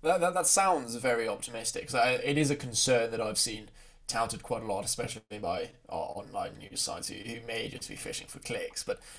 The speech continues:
but it is something that seems to be in the general public and people who aren't fully aware of the industry,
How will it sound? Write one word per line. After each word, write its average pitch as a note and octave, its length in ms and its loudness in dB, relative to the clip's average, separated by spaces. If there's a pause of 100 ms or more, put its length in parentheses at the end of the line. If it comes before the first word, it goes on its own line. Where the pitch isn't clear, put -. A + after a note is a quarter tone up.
(100)
but A#2+ 100 -2
it C3 140 4
is C3 180 6
something A#2+ 380 2
that - 80 0
seems A#2 380 2
to - 80 -8
be G#2+ 440 -6
in B2 160 -6
the A2+ 80 -8
general A#2+ 320 -4
public A#2+ 380 -4
and C3+ 100 -10
people A#2 200 -6
who A2+ 140 -4
aren't A2 280 -4
fully A2 240 -6
aware G#2 320 -2
of G#2 100 -8
the G2 160 -10
industry, G#2+ 460 -6